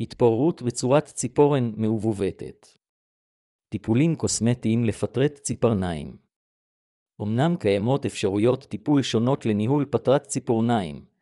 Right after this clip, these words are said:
אך חשוב לציין שטיפולים קוסמטיים מטרתם לשפר את מראה הציפורניים הפגועות במקום לרפא את הזיהום הבסיסי. להלן כמה טיפולים קוסמטיים נפוצים עבור פטרת ציפורניים. לק וקונסילרים.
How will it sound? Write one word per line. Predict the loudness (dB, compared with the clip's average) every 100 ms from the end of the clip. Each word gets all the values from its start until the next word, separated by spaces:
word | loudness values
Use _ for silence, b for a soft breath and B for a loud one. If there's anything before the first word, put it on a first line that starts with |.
| _ _
אך | -16
חשוב | -12 -8 -2 0 2
לציין | -2 0 0 0 -2
שטיפולים | -6 -6 -4 0 0 -2
קוסמטיים | -4 -6 -2 -4 -4 -6 -6 -6
מטרתם | -4 -2 0 0 0
לשפר | -2 -4 -2 0 0
את | -2
מראה | -2 -2 -2
הציפורניים | -2 -4 -4 -2 0 0 -2 -4
הפגועות | -6 -4 2 2 2
במקום | 0 -2 0 -2 0
לרפא | 0 2 0
את | 0 -2
הזיהום | 0 0 0
הבסיסי. | -4 -6 -8 -8 -10 -12 -16 _ _ _ _ _ _ _ _ _ -8
להלן | -2 0 2 2 0
כמה | 0 0 0
טיפולים | -4 -4 -2 0 -2
קוסמטיים | -4 -4 -2 -4 -2 -2 -2
נפוצים | -4 -6 -4 -2 -2
עבור | -4 -2 -2 -2
פטרת | -2 0 0 -2
ציפורניים. | -10 -6 -2 0 -2 -4 -10 -16 _ _ _ _ _ _ _ _ _ _ -2
לק | 0 0 -2
וקונסילרים. | -4 0 0 0 -2 0 -2 -2 -10 -14